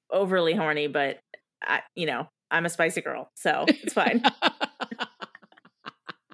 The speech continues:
Speaker 1: So what about you? What media have you been consuming?
Speaker 2: So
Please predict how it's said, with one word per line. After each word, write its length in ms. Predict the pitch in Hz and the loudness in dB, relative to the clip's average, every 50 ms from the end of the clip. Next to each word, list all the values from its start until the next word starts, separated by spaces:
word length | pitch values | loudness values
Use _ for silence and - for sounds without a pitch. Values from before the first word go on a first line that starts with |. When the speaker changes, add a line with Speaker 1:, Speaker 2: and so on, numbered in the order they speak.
| _ _ _ _ _ _ _ _ _ _ _ _ _ _ _ _ _ _ _ - - - - - - 330 285 | _ _ _ _ _ _ _ _ _ _ _ _ _ _ _ _ _ _ _ -20 -18 -14 -12 -10 -10 -8 0
Speaker 1:
So 140 | - 294 269 | 2 4 8
what 100 | 269 254 | 12 12
about 200 | 285 262 247 - | 12 12 10 6
you? 140 | 185 170 156 | 4 4 4
What 140 | 180 180 | 2 2
media 260 | 196 214 208 208 202 214 | 2 2 4 4 4 4
have 180 | 214 185 185 | 4 2 2
you 120 | 185 175 - | 2 0 0
been 180 | - - 185 196 | 0 -4 -2 -4
consuming? 680 | - 180 170 180 - - 90 82 69 - - 233 247 - - | -4 -4 -4 -4 -6 -6 -6 -6 -6 -6 -6 -8 -10 -10 -14
Speaker 2:
So 680 | - - - - 302 277 269 269 262 254 254 247 - - | -12 -10 0 4 4 6 6 6 6 6 4 4 2 0